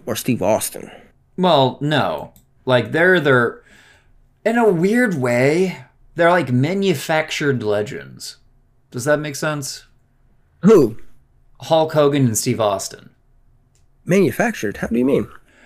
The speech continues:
Speaker 2: I mean, they were ma-, I feel like, 'cause I'm not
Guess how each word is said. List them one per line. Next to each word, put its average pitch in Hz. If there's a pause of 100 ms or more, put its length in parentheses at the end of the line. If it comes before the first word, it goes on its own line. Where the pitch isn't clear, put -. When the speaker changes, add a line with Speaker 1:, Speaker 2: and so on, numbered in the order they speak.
(120)
Speaker 2:
I 165
mean, 180
they 190
were 170 (200)
ma-, 156 (480)
I 170
feel 254
like, 185 (1040)
'cause 180
I'm 196
not 247